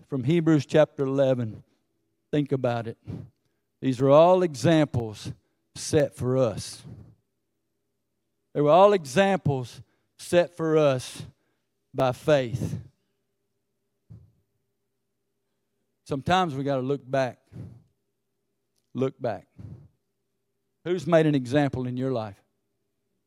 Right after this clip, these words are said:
People that have made an example in your life.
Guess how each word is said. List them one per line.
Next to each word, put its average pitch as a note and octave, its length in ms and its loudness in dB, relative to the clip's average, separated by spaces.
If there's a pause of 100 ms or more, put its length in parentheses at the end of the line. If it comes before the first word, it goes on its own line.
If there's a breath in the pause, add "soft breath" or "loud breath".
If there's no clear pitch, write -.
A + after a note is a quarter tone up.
(420)
People F#3 220 0
that E3+ 140 4
have C3+ 320 -6
made D#3 280 -2
an E3+ 100 -4
example C3 640 -6
in B2 120 -10
your A#2 140 -10
life. A#2 420 -10